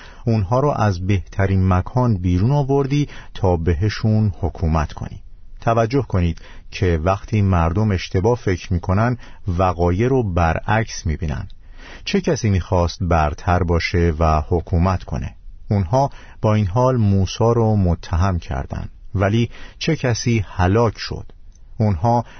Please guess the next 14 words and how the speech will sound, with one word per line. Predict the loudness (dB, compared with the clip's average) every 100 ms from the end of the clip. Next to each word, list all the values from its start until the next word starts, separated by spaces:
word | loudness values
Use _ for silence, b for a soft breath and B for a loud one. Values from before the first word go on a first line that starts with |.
| B
همراه | -2 -2 2 0 2 0
بقیهٔ | 2 2 2 2 2 0
قوم | 2 2 4 2
سرکوب | 0 0 0 -2 -2 -2 -2
شدن. | -6 -4 -6 -10 -14 -20 -18 -4
وقتی | -2 0 0
انگیزه‌های | 2 2 2 0 0 2 0
درونی | 0 2 2 4 2 2
مسلط | 2 0 0 2 2 0
بشه، | -2 -2 2 2 0 B B B -2
ذهن | 0 0 0
انسان | 0 0 -2 0 2 4 2 -2
کور | -2 0 0
می‌شه. | -2 -6 -10